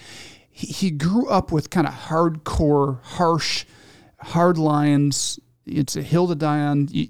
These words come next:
th-, this is how it is, right? Tough love. And that worked for him. But I said, "Listen, you, there's different ways that people receive love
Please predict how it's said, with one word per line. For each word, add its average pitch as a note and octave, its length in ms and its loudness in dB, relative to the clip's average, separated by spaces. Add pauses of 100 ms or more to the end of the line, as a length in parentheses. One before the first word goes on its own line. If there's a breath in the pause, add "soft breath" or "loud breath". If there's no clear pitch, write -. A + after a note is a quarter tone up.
th-, C#3+ 160 -4
this D#3+ 200 0
is D3+ 100 -6
how D3+ 180 4
it C#3 80 2
is, C#3 280 -2
right? C#3+ 240 0 (440)
Tough - 280 0
love. - 400 -6 (460 loud breath)
And E3+ 120 4
that F#3+ 120 2
worked - 180 2
for D#3+ 140 -2
him. - 260 -2 (1160 loud breath)
But F3 100 0
I E3 40 0
said, E3 180 -2
"Listen, D#3 400 -2 (680 soft breath)
you, - 140 -6 (640)
there's F#3+ 380 2
different F3 540 0
ways C#3+ 680 2
that - 220 -4
people D#3 420 0
receive C#3+ 720 0
love C#3+ 520 2